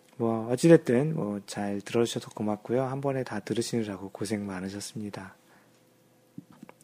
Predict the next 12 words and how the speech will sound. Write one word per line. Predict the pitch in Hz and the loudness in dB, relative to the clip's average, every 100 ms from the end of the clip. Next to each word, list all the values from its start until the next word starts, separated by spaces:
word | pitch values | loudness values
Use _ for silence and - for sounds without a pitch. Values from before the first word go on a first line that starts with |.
| - - - - _ - | -20 -20 -20 -20 _ -2
네, | 120 | 2
그리고 | 117 123 135 143 135 127 123 120 117 117 | 4 4 8 10 10 10 10 10 8 4
아이디 | - 123 139 139 | 4 6 8 6
해피 | 135 185 - - 196 180 | 6 4 2 6 10 10
골피스트님, | 180 123 - 147 135 - - 123 113 101 98 185 - - | 8 6 6 2 2 -4 0 4 4 4 2 0 -4 -4
"마인드 | 104 110 127 | 0 2 4
골프 | 127 - | 2 0
계속 | - 113 123 - | -6 -4 -4 2
들으니 | 123 117 127 143 110 | 4 6 6 6 6
마-, | 104 101 - | 4 2 0
마골님 | 175 107 120 131 127 | 0 4 6 6 6
목소리 | 120 107 - - 117 113 123 156 | 4 0 -4 -2 2 2 2 2